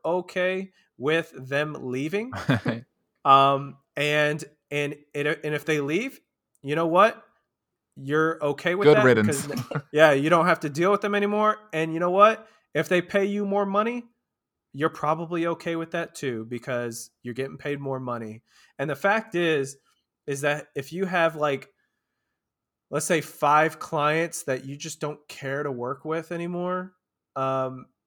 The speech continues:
Speaker 1: so you, you only approach those five clients and you say,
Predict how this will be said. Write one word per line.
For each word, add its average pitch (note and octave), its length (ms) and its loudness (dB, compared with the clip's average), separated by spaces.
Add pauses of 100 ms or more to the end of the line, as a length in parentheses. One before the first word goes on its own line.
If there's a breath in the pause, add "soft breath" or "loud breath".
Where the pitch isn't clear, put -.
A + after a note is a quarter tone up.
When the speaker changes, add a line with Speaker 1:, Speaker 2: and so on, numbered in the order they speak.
(340)
Speaker 1:
so D3 460 -2 (560)
you, C#3 720 -6 (140)
you C3+ 320 -8
only E3+ 300 0
approach E3 420 -2
those D#3 180 -2
five D#3 340 0
clients E3 640 -2 (460)
and D3 160 -2
you C#3+ 80 -6
say, C#3 500 0